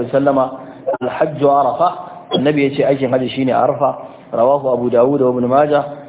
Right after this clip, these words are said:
Wa an Abi Hurairah radiyallahu anhu qala, qala Rasulullah sallallahu alaihi wasallam fi yawmi Arafa, "Inna Allaha yubahi bi ahli Arafatin malaikati sama."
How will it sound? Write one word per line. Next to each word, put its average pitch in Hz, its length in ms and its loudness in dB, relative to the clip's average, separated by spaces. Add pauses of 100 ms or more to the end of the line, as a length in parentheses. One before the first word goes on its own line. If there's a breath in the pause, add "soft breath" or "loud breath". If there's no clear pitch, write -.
Wa - 100 0
an 131 60 2
Abi 131 160 2
Hurairah 143 480 2
radiyallahu 139 560 2
anhu 143 320 0
qala, 139 240 2
qala 139 240 4
Rasulullah 131 480 0
sallallahu 123 200 -6
alaihi - 40 2
wasallam 135 320 2
fi 120 80 -8
yawmi 131 240 2
Arafa, 135 340 2 (460 loud breath)
"Inna 147 240 2
Allaha 139 320 2
yubahi 147 640 2
bi 147 80 2
ahli 139 280 2
Arafatin 127 600 2
malaikati 131 640 2
sama." 143 400 0